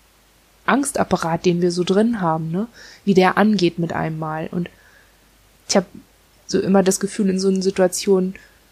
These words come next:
dass ich, dass unsere kognitive Auseinandersetzung mit solchen Sachen uns davor schützt, in diese Panikstarre zu rutschen oder in dieses, ähm, ja,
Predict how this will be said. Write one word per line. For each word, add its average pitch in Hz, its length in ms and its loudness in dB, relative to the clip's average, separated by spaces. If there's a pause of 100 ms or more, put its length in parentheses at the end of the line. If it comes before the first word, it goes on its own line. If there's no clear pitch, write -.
(580)
dass 190 200 2
ich, 190 260 0 (220)
dass - 240 -2 (120)
unsere 190 340 2
kognitive 214 540 0
Auseinandersetzung 180 840 2
mit 170 140 -4
solchen 170 320 -2
Sachen 175 340 -4
uns 185 160 -2
davor 180 300 0
schützt, - 480 0 (560)
in 190 220 2
diese 185 240 2
Panikstarre 175 720 0
zu - 160 -6
rutschen 165 360 -4
oder 170 240 -2
in 170 120 -2
dieses, 170 400 -4 (1800)
ähm, 170 420 -8 (840)
ja, 185 340 2